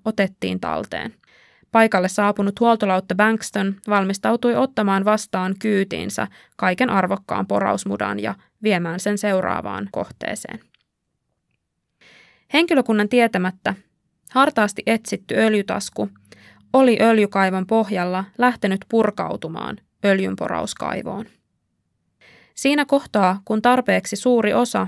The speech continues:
porausmudasta oli korvattu kevyemmällä merivedellä,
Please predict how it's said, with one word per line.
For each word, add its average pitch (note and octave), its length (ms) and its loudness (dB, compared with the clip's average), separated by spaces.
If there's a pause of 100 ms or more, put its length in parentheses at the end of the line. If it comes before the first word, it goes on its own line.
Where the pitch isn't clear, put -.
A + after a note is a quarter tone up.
(120)
porausmudasta G#3 840 0 (140)
oli A#3 220 0
korvattu G3+ 640 0 (140)
kevyemmällä G#3 640 0
merivedellä, G#3+ 760 0